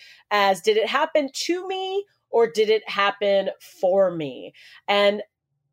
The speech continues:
I, so I'm really grateful for everything that's happened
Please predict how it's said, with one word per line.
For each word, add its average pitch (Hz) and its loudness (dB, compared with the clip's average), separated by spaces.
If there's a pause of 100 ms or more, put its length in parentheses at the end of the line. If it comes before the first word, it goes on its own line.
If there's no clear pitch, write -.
(280)
I, 233 0
so 262 2
I'm 254 -2
really 302 -2
grateful 190 0
for 180 0
everything 214 -2
that's 196 -2
happened 185 0